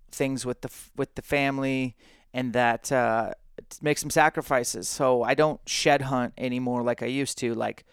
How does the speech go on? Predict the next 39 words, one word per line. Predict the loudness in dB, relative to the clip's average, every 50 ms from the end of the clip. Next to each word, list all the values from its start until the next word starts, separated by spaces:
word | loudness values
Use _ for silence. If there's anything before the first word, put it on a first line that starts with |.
| _ _ _ _ _ _ _ _ _ _
I | 2 4 6
would | 6 6 4
be | 2
shed | 0 4 4 4 4 4
hunting | 2 0 0 0 0
last | 2 2 2 2 0 -2
weekend, | -2 -4 -2 -2 -2 -2 -2 -2 -6 -8 _ -20 -20 -20 _ _ _
this | -2 -2 -2 -2 -2
week, | 0 0 0 0 -2 -8 -18 _ _ _ _ _ _ _ _ _ -20 -14
nonstop | -2 0 2 4 4 2 0 2 6 6 8 8 8 6 2 0 _ _ _ _ _ _ _ _ _ _ _
until | -6 -6 -4 -2 2 4 6 6 6 6 4 4 2 -2 _ _ _ _ _ _ _ -10
spring | -8 -8 -4 -2 0 0 0 0
bear | 2 2 4 4 2
and | 0 0
turkey | -2 -2 -2 0 2 2
open | 2 2 2 -2 -2
up, | -2 -2
and | 0
then | 0 0
I'll | 0
be | 0 0
doing | 0 0 0 0
that | 2 0 0 0
nonstop. | -2 -2 -4 -4 -2 0 0 0 0
And | -4 -4
so | 0 2 2
I | 2 2
kinda | 2 0 0 2 0 -2 -4 -10 -18 -20 _ _
put | 0 0 2 2
turkey | 2 2 2 2 0 -2
hunting | 0 0 0 0 0 0
on | 0 0 0 -2
ice | -2 -2 -2 -2 -2 -2 -4 -6 -6
and | -6 -6 -2
just | -2 -2 -2 0
do | -2 -4 0
bear | 2 4 6 6 4
hunting. | 4 0 -2 -4 -4 -4 -2 -2 -2 -4 -4 -8 _ -20 -20 -20 -20 -20 _ _ _ _ _ _
Um, | -4 -2 0 0 2 2 0 0 -2 -4 -8 -14